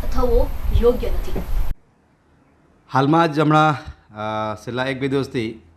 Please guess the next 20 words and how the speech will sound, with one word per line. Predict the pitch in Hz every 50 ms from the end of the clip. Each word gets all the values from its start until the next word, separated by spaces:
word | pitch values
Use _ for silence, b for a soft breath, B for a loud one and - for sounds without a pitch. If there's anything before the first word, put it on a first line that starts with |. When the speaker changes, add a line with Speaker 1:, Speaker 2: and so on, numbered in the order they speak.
| _ _ _ _ _ _ _ _ _ _ _ -
Speaker 2:
અ, | 104 104 104 101 98
સેલવાસમાં | - - 117 113 120 123 117 - 123 123 113
જોવાનું | 113 113 113 117 120 117
પાછું | 117 110 107 120
થયું | - 131 120 117
કે | - 120
ભાઈ | 101 120 123 127 127 127 127 - _ _ _ _ _ _ _ _ _ _ _ _ _ _ _ _ _ _ _ _ _ _ _ _ _ _ _ _ _ _ _ -
વિકાસના | 120 123 123 - 156 151 151 - 151
નામ | 139 127 123 131
પર | 123 127 - 139 135 127
જે | 123 113 131 131 123
સ્માર્ટ | 123 - 113 113 110 117 131 143 - -
સિટીના | 143 139 135 - - 127 - - 135 135 139 135 131 135 135 135 135 135 131 135
પ્રોજેક્ટ | - 120 117 127 123 123 - _ _ - 120
તહેત | 120 127 117 - - _ _ _ _ _ _ _ _ _ _ _ _ _ _ _ _ _ _ -
નગરપાલિકા | 107 110 113 139 139 139 135 135 123 139
વિસ્તારમાં | 131 113 101 - - 110 110 110 113 101 90 82 78 - - _ _ _ _ - 101
હાલમાં | 110 117 120 135 135 135 131
જ, | 117 135
અ, | 135 135 135 135 135